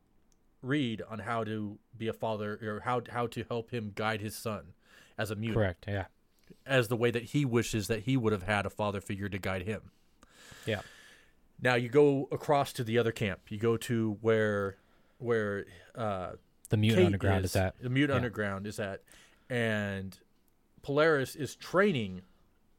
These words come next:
Speaker 1: the mutants.
Speaker 2: The younger, she's training the younger mutants to, to try to get them to hone their powers aggressively again. I'm, I'm watching this character develop, Polaris,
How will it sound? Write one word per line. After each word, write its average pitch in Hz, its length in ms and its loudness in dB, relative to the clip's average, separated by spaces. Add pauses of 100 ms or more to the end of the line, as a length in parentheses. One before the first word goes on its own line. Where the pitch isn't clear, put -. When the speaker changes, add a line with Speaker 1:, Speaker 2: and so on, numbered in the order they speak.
(140)
Speaker 1:
the 123 120 -4
mutants. 117 520 -6 (280)
Speaker 2:
The 123 140 12
younger, 110 500 10
she's 131 200 6
training 120 360 8
the 107 100 8
younger 107 380 6
mutants 98 580 0 (100)
to, 107 140 4 (360)
to 127 80 2
try 117 200 6
to 107 80 6
get 107 180 4
them 101 120 0
to 101 80 0
hone 101 240 2
their 98 100 2
powers 107 420 4 (520)
aggressively 123 680 8
again. 101 480 6 (520)
I'm, 110 180 2
I'm 107 220 4
watching 113 320 6
this 104 140 0
character 104 420 2
develop, 101 420 4
Polaris, 104 500 -2